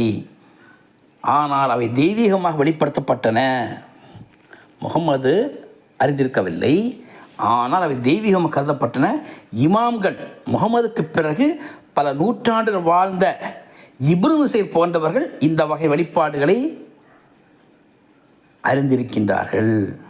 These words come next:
அல்லாஹ்வுடைய திருத்தூதரை விட பிற்காலத்தில் வந்த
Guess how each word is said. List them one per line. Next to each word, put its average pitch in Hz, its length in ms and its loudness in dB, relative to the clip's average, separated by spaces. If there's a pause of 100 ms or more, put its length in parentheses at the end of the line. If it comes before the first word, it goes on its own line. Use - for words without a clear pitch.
(600)
அல்லாஹ்வுடைய 113 600 0
திருத்தூதரை 139 600 0
விட 113 120 2 (1200)
பிற்காலத்தில் 180 760 0
வந்த 123 180 -2